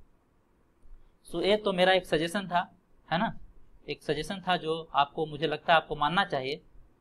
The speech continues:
है ना। So अब next class में है जो discuss करेंगे आगे।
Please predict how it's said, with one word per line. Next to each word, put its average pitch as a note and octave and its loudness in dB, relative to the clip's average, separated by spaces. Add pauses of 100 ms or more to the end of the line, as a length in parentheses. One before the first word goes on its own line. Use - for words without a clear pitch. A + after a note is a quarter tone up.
(460)
है D3 0
ना। A3+ 6 (800)
So D#3+ 0
अब D#3 -2
next F#3+ 0
class F3+ 6
में F3+ -6
है E3+ -2
जो E3 -4
discuss D#3+ -2
करेंगे D#3+ 0
आगे। D3 4